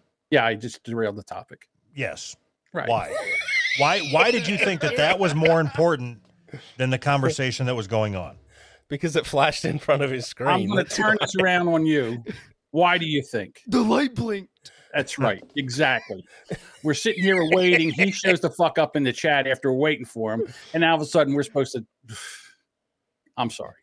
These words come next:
Speaker 1: Let's talk about your loser, your, uh, fat sister's loser boyfriend. Continue.
Speaker 4: Oh my God. So I haven't met the guy personally yet. Mostly because, uh, my mom's house is like a fucking zoo.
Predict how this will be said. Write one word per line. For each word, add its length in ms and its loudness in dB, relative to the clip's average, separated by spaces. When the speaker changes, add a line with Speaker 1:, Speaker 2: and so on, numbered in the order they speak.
Speaker 1:
Let's 180 0
talk 240 4
about 280 2
your 160 2
loser, 420 2
your, 180 0
uh, 140 4
fat 260 2
sister's 380 -4
loser 240 0
boyfriend. 400 -4
Continue. 500 -2
Speaker 4:
Oh 260 -2
my 180 -12
God. 420 -12
So 580 -12
I 140 -6
haven't 420 -8
met 240 -8
the 80 -12
guy 200 -10
personally 540 -6
yet. 120 -10
Mostly 500 4
because, 640 2
uh, 360 -2
my 200 0
mom's 400 2
house 320 2
is 140 -4
like 160 -2
a 40 -8
fucking 420 -2
zoo. 380 -2